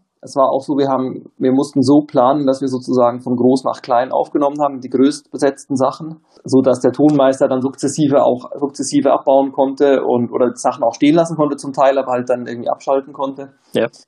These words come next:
Speaker 1: Aber so, dass er nicht zu viel umbauen musste. Umgekehrt gab's dann,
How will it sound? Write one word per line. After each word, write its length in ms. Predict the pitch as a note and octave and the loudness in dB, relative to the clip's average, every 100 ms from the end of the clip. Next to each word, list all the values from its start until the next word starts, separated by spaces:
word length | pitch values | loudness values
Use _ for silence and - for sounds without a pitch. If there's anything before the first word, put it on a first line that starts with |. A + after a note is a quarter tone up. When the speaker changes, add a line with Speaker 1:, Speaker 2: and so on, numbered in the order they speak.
| _ | _
Speaker 1:
Aber 220 | - B2+ C3+ | -6 -2 0
so, 120 | C3+ | 2
dass 160 | C3+ | 2
er 80 | D3 | 0
nicht 180 | D3 C#3+ | 0 -4
zu 80 | - | -2
viel 160 | C#3+ | 0
umbauen 420 | D3 D#3+ C3+ A#2+ A#2 | 2 2 2 0 -2
musste. 260 | A2 - - | -4 -4 -2
Umgekehrt 560 | C#3 D#3 - C#3+ C3+ | 2 2 2 0 0
gab's 220 | C#3 C3+ - | 0 -2 -2
dann, 680 | B2+ B2+ B2+ B2 - G#2+ | -2 0 0 -2 -8 -12